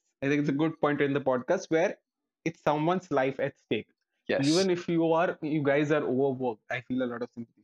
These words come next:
Speaker 1: for you. I don't know. I haven't lived your life, and I wish I don't.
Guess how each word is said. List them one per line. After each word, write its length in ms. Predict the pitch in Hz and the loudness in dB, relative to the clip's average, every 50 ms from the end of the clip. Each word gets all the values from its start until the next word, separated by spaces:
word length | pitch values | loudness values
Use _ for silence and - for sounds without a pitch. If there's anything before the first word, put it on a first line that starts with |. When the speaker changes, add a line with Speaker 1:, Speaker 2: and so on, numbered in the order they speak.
| _ | _
Speaker 1:
for 60 | - | -8
you. 200 | 113 110 123 131 | -6 -4 -2 -2
I 120 | - 135 131 | -2 -2 -2
don't 260 | 127 143 147 156 156 - _ | -2 -2 -2 -2 -4 -6 _
know. 120 | 131 131 135 | -4 -2 -2
I 80 | 131 | -2
haven't 240 | 127 123 135 135 120 | -2 -2 -2 -4 -4
lived 180 | 120 120 120 123 | -6 -6 -4 -2
your 100 | 135 127 | -2 0
life, 200 | 120 120 123 - | 0 0 -2 -2
and 160 | 131 127 123 | -4 -4 -2
I 100 | 123 127 | -2 -2
wish 300 | 127 123 131 139 135 - - 131 | -2 0 -2 -2 -2 -2 -2 0
I 140 | 135 127 | 0 0
don't. 300 | 120 120 131 123 120 120 | 0 0 0 -2 -2 -4